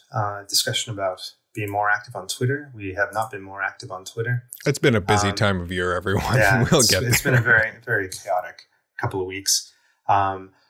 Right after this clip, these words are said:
Speaker 1: but if you'd like to get in touch with us, Twitter is, um,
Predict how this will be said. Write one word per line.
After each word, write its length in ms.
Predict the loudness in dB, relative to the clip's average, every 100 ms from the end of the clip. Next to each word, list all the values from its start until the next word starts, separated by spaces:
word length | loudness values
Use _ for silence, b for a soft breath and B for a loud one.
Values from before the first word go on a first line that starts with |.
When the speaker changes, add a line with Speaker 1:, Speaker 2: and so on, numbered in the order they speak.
| _
Speaker 1:
but 80 | 2
if 100 | 2
you'd 80 | 2
like 140 | 0
to 60 | -2
get 80 | -4
in 80 | -4
touch 220 | -8 -10
with 100 | -6
us, 180 | -2 -2
Twitter 300 | 0 2 2 0 -6
is, 580 | -10 -6 -2 -2 -2 -6 -2
um, 400 | -2 -2 -10